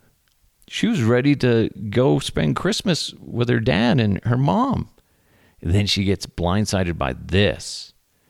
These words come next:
It's an amazing story.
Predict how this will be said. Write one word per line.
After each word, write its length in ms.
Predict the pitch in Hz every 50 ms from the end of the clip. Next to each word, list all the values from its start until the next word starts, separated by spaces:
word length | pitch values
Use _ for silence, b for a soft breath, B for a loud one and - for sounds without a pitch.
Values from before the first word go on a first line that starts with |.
| _ _ _ _ _ _ _ _ _ _ _ _ _ _ _ _ _ _ _ _ _ _
It's 580 | - 143 170 175 - - - - - - - _ _ _ -
an 140 | 139 156 147
amazing 640 | 135 127 120 120 123 127 131 123 107 113 113 101 90
story. 560 | - - - 107 90 80 69 53 50 -